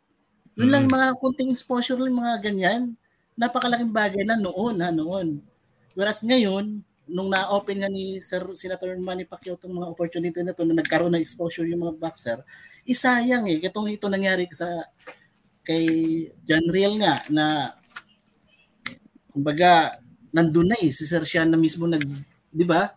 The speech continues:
Speaker 1: Mapikita natin sa mga video na talagang, ah, ini-introduce siya sa mga, sa, sa, sa press nga, sa mga U S press, di ba? Kilalang kilala na si Casimero. Sayang eh.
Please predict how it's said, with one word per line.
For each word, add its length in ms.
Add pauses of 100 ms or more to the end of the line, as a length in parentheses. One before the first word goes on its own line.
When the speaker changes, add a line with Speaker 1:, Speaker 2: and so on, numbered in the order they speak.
Speaker 1:
Mapikita 520
natin 200
sa 120
mga 200
video 360
na 120
talagang, 480 (720)
ah, 400
ini-introduce 680
siya 80
sa 120
mga, 480 (400)
sa, 200
sa, 200
sa 200 (120)
press 280
nga, 120
sa 120
mga 200
U 100
S 140
press, 240
di 120
ba? 280
Kilalang 320
kilala 280
na 80
si 40
Casimero. 560
Sayang 440
eh. 160